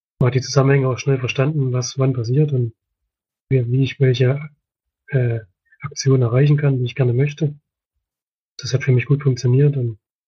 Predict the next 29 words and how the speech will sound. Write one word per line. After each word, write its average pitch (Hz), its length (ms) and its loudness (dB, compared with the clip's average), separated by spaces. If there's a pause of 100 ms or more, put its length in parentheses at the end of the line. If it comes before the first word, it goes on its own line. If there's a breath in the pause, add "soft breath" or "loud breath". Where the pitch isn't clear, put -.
(720)
vom 127 100 0
Aussehen 135 260 2
her 135 140 4
ist - 160 -6
dann, 131 80 0
glaub 131 240 0
ich, - 200 -8
irgendwann 135 440 0
auch 117 120 -6
mal 127 100 -2
eine 120 120 0
Preisfrage. 131 760 -2 (460)
Ich - 60 -20
denke, 123 160 0
dass 117 80 -2
das 123 80 0
Spiel 147 220 2
in 127 100 2
dem 139 180 0
Zustand, - 400 -6
in 127 40 0
dem 123 40 -2
es 123 80 -6
jetzt 147 240 -2
ist, 143 220 -4 (680)
ziemlich 139 280 0
teuer 143 280 2
sein 143 260 0
wird. 147 160 0